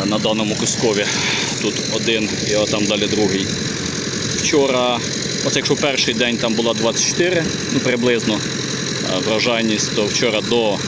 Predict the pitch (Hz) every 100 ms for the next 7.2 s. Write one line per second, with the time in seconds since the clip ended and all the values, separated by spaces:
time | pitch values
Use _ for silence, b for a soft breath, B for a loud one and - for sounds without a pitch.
0 | - 117 107 120 104 101 98 - - -
1 | - - - - 104 107 110 104 98 95
2 | - - - - - - - - - -
3 | - - - - - - - - - -
4 | - - - 107 113 113 110 117 104 131
5 | 139 123 123 123 - 139 151 180 - 165
6 | 147 147 - 147 147 127 151 143 - -
7 | 143